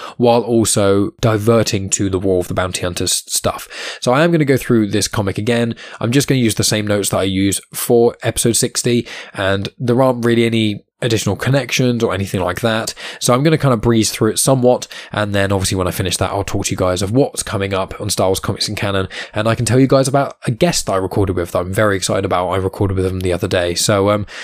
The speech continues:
yeah, with that in mind, let's get on to the final issue, number ten. So issue ten starts with the Tech Expo being open, and someone is said to have had the Nile hyperdrive technology, which obviously we've already gone through. So the people that have entered there are actually taken hostage,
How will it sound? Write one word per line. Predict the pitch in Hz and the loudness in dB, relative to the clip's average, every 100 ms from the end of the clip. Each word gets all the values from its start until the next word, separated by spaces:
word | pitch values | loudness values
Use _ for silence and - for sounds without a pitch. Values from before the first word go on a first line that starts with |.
| - - | -14 -4
yeah, | 233 139 | 0 2
with | 123 | 2
that | 135 | 2
in | 139 | 4
mind, | 151 | 2
let's | 147 139 | 2 -2
get | - | -4
on | 117 123 117 | -2 0 2
to | 120 | 2
the | 120 | 4
final | - 170 131 | 4 2 2
issue, | 113 107 120 120 _ | 0 2 2 0 _
number | 113 95 101 | -6 -2 -2
ten. | - 90 92 - _ _ _ _ | -2 -4 -6 -16 _ _ _ _
So | - 175 - | 0 2 2
issue | 220 247 | 0 2
ten | 202 180 | 2 2
starts | 156 - 123 120 - | 2 2 4 2 2
with | 117 98 | 0 2
the | 110 | 0
Tech | - - 170 | 0 -4 -6
Expo | - 135 - - 110 104 | -6 -6 -4 0 2 2
being | 107 104 104 | 0 -2 -2
open, | 123 110 113 90 90 - | -2 -2 0 -4 -6 -10
and | - 113 117 120 | -4 -2 0 0
someone | - 156 156 | 0 0 2
is | 135 113 | 2 0
said | - 139 | 0 0
to | - | 0
have | 117 | 0
had | - 117 107 | 0 -4 -2
the | - 95 | -2 -2
Nile | 92 104 123 135 127 | 0 2 2 4 2
hyperdrive | - 120 107 104 92 95 | 2 -2 -2 0 0 0
technology, | - 101 98 90 85 82 | -4 -4 -4 -2 -6 -8
which | 95 90 | -6 -4
obviously | 92 - 95 | -4 -2 -2
we've | 92 | -2
already | 90 90 | -2 -2
gone | 104 101 | -2 -2
through. | 95 - - - _ _ _ - | -4 -6 -8 -12 _ _ _ -10
So | - | -6
the | 135 | 0
people | 190 170 | 2 4
that | 160 | 4
have | 135 | 4
entered | 127 117 | 2 2
there | 110 107 | 2 2
are | |
actually | 104 - 104 | 0 -2 -2
taken | - 107 98 | -2 -4 -2
hostage, | - 131 - 98 98 | 0 -2 0 -2 -2